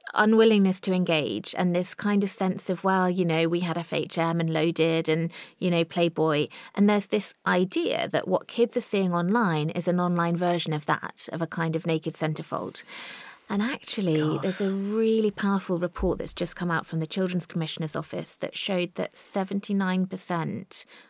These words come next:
Speaker 1: of eighteen to twenty-one-year-olds say that they saw sexually violent porn as kids before they were eighteen.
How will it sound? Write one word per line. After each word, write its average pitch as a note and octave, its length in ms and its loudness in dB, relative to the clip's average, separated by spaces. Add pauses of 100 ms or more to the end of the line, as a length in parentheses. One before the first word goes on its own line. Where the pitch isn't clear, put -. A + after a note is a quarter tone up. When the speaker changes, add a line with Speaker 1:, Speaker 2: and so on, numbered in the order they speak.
(100)
Speaker 1:
of F3 120 0
eighteen F3 380 2
to - 80 -6
twenty-one-year-olds E3 920 -2
say D#3+ 280 -2
that - 260 -6
they D#3+ 260 -2
saw D#3 400 -2
sexually - 480 -2
violent D#3 560 0 (120)
porn D#3+ 460 0 (380)
as D3 420 -2
kids - 380 -6
before E3 260 -6
they D#3+ 140 -2
were D#3 100 -4
eighteen. - 500 -8